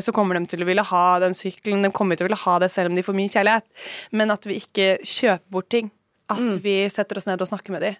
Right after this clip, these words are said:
Speaker 1: Det er vi, det har vi vært veldig enige om.
Speaker 2: Men, <clears throat> eh, det der du sier, ikke sant? For du har gifta deg med en mann som kommer til å jobbe mye. Det
Speaker 1: Ja.
Speaker 2: vet du.
Speaker 1: Ja.
Speaker 2: Det er en del av
Speaker 1: Mm.
Speaker 2: pakka.
Speaker 1: Mm.
Speaker 2: Så du kommer til å ta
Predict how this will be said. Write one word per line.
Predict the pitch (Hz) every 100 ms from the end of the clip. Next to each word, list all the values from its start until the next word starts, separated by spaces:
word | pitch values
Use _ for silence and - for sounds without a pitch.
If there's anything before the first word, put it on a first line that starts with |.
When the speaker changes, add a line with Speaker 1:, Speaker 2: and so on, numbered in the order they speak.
| _ -
Speaker 1:
Det | 240
er | 226 214
vi, | 208
det | 226
har | 220
vi | 214
vært | 208
veldig | 214 175 160 156
enige | 107
om. | 180 - _ _ _ _ - - - - _
Speaker 2:
Men, | - 285 269 -
<clears throat> | _ 254 285 269 -
eh, | 269 262
det | 240 240
der | 214
du | 214
sier, | - 185 180 -
ikke | -
sant? | 220
For | 240 220
du |
har | 214
gifta | 220 185 165
deg | 175
med | 202
en |
mann | 185 160
som | 196
kommer | 202 -
til | 180
å | 170
jobbe | 165
mye. | 160 156 185
Det | 240
Speaker 1:
Ja. | 247
Speaker 2:
vet | 123 -
du. | - 320 -
Speaker 1:
Ja. | 233 -
Speaker 2:
Det |
er | 190 180
en | 196
del | 170 262
av |
Speaker 1:
Mm. | 226
Speaker 2:
pakka. | - 190 269 -
Speaker 1:
Mm. | 311 294 302
Speaker 2:
Så | - 220
du | 202 285
kommer | - 254 185
til | - 202
å | 214
ta | - 180 180 -